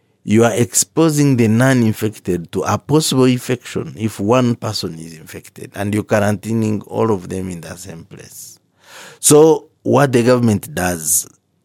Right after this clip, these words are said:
it recommends self-quarantining. You come back from Italy, from Iran, from China, from South Africa, Nigeria, wherever, where,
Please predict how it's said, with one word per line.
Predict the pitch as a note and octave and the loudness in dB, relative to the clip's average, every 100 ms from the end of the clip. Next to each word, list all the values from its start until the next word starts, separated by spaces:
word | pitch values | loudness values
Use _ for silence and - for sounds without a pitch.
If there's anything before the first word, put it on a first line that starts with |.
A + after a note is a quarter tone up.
| _ _ _ - | _ _ _ -4
it | A#2 G#2 | -2 2
recommends | A2+ A#2 A#2+ A#2 B2+ B2+ B2 | 2 2 2 4 2 2 2
self-quarantining. | - A#2 A2 - F2+ F2 F2 E2+ - D#2 D#3 D3 - - | 4 4 2 -2 -4 -2 -4 -8 -10 -10 -10 -12 -18 -8
You | - B2 B2 | 0 2 2
come | D3 D3+ A#2 | 0 2 2
back | A2+ C#3+ - - _ _ _ _ _ _ _ _ | 2 0 -6 -20 _ _ _ _ _ _ _ _
from | - - A2+ A2+ A2 G#2 | -10 0 2 4 2 -2
Italy, | A2+ - A#2 A2+ C#3+ A3+ - _ _ _ | -6 -2 0 2 2 0 -6 _ _ _
from | - - G2+ G2 | -4 0 2 2
Iran, | G2+ G2+ G#2 G#2+ B2 D3 _ | 0 0 0 -2 -4 -8 _
from | _ - G2+ G2 | _ -6 -4 -4
China, | - A2+ A2+ A#2+ B2+ | -4 -2 -2 0 -2
from | B2 - F#2+ | -4 -10 -8
South | F#2 F#2+ F#2+ | -4 -4 -2
Africa, | A2+ - B2 - B2+ B2+ | -4 -4 -6 -4 0 0
Nigeria, | G2 F2 F2+ A#2 B2 B2 C3+ _ - _ | 0 -4 0 2 4 2 0 _ -20 _
wherever, | G#2+ A2 B2+ A2+ A2 - _ _ _ _ _ _ _ | 2 4 4 4 2 0 _ _ _ _ _ _ _
where, | - G2+ A#2+ A#2+ A2 | -4 2 4 4 2